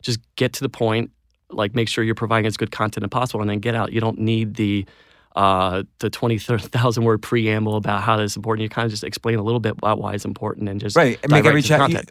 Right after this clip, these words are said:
Speaker 2: you, you make every chapter, and I, I'm sorry I interrupted just
Speaker 1: No,
Speaker 2: there.
Speaker 1: no
Speaker 2: Uh,
Speaker 1: worries.
Speaker 2: uh, you make every chapter as actionable as possible.
Speaker 1: I try to. Um, I, I feel the one thing I'm lacking is good personal stories, which you do beautifully. I, I don't include enough of me in the books. And that's, I'm trying to make that change, but also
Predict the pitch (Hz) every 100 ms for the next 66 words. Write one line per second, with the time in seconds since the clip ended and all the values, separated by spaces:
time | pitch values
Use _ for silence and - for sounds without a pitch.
0 | - 147 151 165 151 143 143 - 131 123
1 | 127 113 127 123 117 123 113 120 110 110
2 | 107 107 92 101 98 107 107 101 139 -
3 | - 123 127 147 151 156 160 135 131 120
4 | 135 110 120 110 98 110 - 113 110 101
5 | - 98 92 80 85 82 - - - 214
6 | - 113 101 101 95 - 107 104 101 -
7 | - 117 104 _ _ _ _ _ - 143
8 | - 180 185 135 117 117 127 127 127 110
9 | 107 113 135 123 101 95 113 98 113 107
10 | 104 - 107 110 107 - 110 104 107 117
11 | 104 - 98 - - 107 107 107 107 -
12 | 107 107 104 - 101 98 95 - 98 -
13 | 107 - - - - 123 180 123 104 107
14 | - 98 104 113 110 113 107 107 107 107
15 | 104